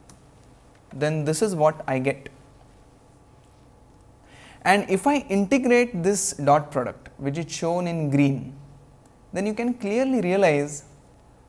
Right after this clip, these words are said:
that there are as much as positive parts, as much as there are negative parts, and they would cancel out each other.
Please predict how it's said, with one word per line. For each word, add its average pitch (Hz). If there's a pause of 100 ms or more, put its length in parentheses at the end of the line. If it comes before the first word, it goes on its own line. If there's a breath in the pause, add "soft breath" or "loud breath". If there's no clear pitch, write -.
that 175 (360)
there 165
are 202
as 147
much 202
as 214 (120)
positive 175
parts, 151 (140)
as 143
much 180
as 180
there 151
are 156
negative 165
parts, - (520 soft breath)
and 156
they 185
would 226 (400)
cancel 214
out 214
each 160
other. 104